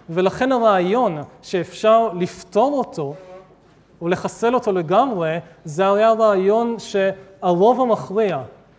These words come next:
של התרבויות והדתות והפילוסופיות דחו אותו, במידה רבה של צדק, כי אף אחד לא ידע מה אפשר לעשות.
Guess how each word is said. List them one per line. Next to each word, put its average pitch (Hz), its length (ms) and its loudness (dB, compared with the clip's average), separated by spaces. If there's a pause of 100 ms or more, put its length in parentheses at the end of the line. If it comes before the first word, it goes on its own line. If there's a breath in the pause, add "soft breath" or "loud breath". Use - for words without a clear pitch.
(100)
של 202 220 -2
התרבויות 190 960 0
והדתות 175 880 -2
והפילוסופיות 180 1000 -2
דחו 220 440 -2
אותו, 170 340 -6 (520 soft breath)
במידה 208 200 0
רבה 262 160 2
של 233 160 -4
צדק, 196 640 -2 (260 soft breath)
כי 214 180 2
אף 220 100 -2
אחד 220 180 -6
לא 214 100 2
ידע 202 500 4 (260)
מה 185 140 -2
אפשר 190 260 0
לעשות. 175 560 -2